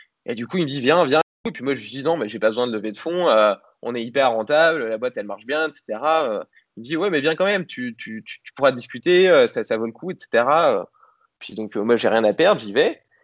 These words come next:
Et puis, euh, et puis, je me balade un peu et puis je suis curieux, tu vois. Donc, je commence à parler avec, avec des fonds d'investissement.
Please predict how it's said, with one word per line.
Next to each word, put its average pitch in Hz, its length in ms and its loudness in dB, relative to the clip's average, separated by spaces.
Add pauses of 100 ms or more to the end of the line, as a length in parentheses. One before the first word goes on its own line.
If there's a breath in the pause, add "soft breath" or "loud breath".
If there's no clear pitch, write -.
(340)
Et 127 120 -2
puis, 180 300 0
euh, 120 640 4 (180)
et - 40 -20
puis, - 140 -18
je 117 60 -16
me 123 100 -8
balade 120 400 -8
un 107 80 -14
peu 220 240 -2
et 180 80 0
puis 107 260 -16
je - 60 -18
suis - 120 -20
curieux, 196 280 -2
tu - 140 -12
vois. 135 160 2
Donc, 117 120 -6
je - 80 -16
commence 123 280 -2
à 110 80 2
parler 117 360 0
avec, 110 300 0
avec 104 160 -4
des 110 80 -8
fonds - 160 -10
d'investissement. 131 760 0